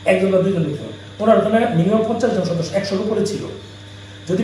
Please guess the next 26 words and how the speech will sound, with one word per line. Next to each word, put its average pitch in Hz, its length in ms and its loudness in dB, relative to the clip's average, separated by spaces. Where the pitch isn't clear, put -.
পঞ্চাশ 240 280 6
জন 220 140 4
সদস্য 220 360 -2
থাকে, 202 260 -4
পঞ্চাশটা 233 360 -2
পরিবার 226 520 2
সে 226 80 -2
সার্ভাইভ 170 400 4
করছেন। - 260 -6
উনি 240 220 6
নিজের, 220 600 6
আহ, 214 120 4
পরিবার 214 360 6
আছেন, - 180 0
এই 196 80 -2
সব 220 220 2
কিছু 240 180 0
মিলিয়ে 226 440 8
যে 208 180 2
পরিমাণ 220 300 4
রেমিটেন্স 233 520 6
উনি 220 280 2
আমাদের, 202 480 4
মানে, 185 460 6
সরকারের, 202 460 2
আহ, 185 320 2